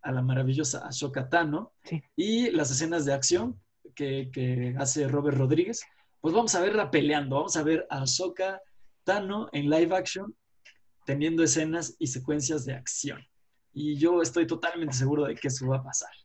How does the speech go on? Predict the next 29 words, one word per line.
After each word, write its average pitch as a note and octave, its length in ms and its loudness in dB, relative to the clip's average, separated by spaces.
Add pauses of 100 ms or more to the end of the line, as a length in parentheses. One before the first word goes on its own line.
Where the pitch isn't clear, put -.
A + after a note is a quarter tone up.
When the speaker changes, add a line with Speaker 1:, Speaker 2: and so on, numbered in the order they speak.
(560)
Speaker 1:
Estoy C3+ 220 -6
muy E3 220 -2
Speaker 2:
Sí. F3 60 0
<clears throat> D3+ 40 -2
Speaker 1:
emocionado. D3+ 600 -2 (460)
Robert F3 240 4
Rodríguez D#3 600 4
es C#3 180 -2
un D#3 180 -4
realizador C#3 600 -2 (380)
que, C3+ 500 2 (400)
como C#3+ 220 -2
los C#3 600 -2
muchos D#3+ 340 -2
que D#3 120 6
hemos, D#3 580 0
eh, C3 240 2
dicho C#3+ 240 2
en D3 80 -2
este D3 180 -2
programa, D#3 500 2 (360)
tiene F#3 320 2
una F#3 280 0
personalidad C#3+ 840 0 (380)
muy F#3+ 240 -6
marcada E3 480 2
en D3 80 0
sus B2+ 180 -4
producciones. D#3 840 0